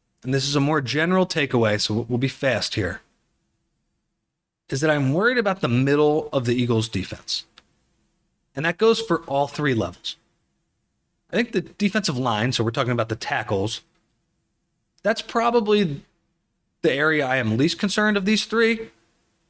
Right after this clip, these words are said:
But even so, you have some unproven players. You have, obviously, Fletcher Cox. Fletcher's pretty long in the tooth right now. He is certainly not even close to the player he once was, which was an incredible player. We talked about last pod, uh,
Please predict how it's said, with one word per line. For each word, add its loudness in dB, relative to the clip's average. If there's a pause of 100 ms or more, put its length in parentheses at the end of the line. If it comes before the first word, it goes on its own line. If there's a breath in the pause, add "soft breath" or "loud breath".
(360)
But 2
even 2
so, 0
you 2
have 2
some -2
unproven 2
players. -2
You 2
have, -2 (120)
obviously, 0
Fletcher -2
Cox. -4 (1600)
Fletcher's -2 (260)
pretty 0
long 2
in 2
the 2
tooth 0
right 0
now. 0
He 2
is 0 (800)
certainly 0
not -2
even 0
close 0
to 0
the 4
player 2
he 2
once 0
was, 0
which -4
was -4
an -2
incredible -2
player. -4 (1080)
We 0
talked -2
about 0
last 0
pod, 0
uh, -2